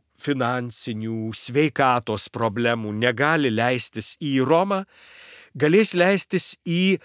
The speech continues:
vietinių bažnyčių jubiliejinius centrus. Ir visų pirma, tai katedra.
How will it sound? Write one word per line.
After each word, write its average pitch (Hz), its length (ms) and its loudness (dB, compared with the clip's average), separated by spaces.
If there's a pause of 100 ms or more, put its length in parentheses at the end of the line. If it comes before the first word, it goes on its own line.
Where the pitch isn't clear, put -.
(140)
vietinių 117 920 0
bažnyčių 123 840 -2
jubiliejinius 120 960 0
centrus. 107 680 -6
Ir 131 180 -4
visų 175 300 -4
pirma, 143 340 2
tai 127 180 -2
katedra. 95 720 -8